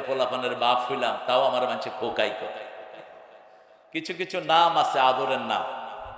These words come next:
দোলন ভাই মানুষ হিসেবে অত্যন্ত সুন্দর, অত্যন্ত বড় মনের মানুষ। আমার এই প্রোগ্রামটা যিনি সবচেয়ে কষ্ট করে আমাদের প্রিয় রনির হাতে তুলে দিয়েছেন, আমাদের হাজার ছাত্রের টিচার, আমাদের প্রিয় জাহাঙ্গীর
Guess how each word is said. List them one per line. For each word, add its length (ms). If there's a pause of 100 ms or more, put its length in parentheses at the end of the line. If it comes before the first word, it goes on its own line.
দোলন 320
ভাই 180
মানুষ 340
হিসেবে 300
অত্যন্ত 380
সুন্দর, 500 (560)
অত্যন্ত 400
বড় 260
মনের 300
মানুষ। 400
আমার 220
এই 60 (100)
প্রোগ্রামটা 500
যিনি 340 (480)
সবচেয়ে 540
কষ্ট 380
করে 480 (320)
আমাদের 340 (120)
প্রিয় 160
রনির 340
হাতে 280
তুলে 200
দিয়েছেন, 440
আমাদের 400
হাজার 400 (360)
ছাত্রের 340 (120)
টিচার, 320 (640)
আমাদের 360
প্রিয় 140
জাহাঙ্গীর 460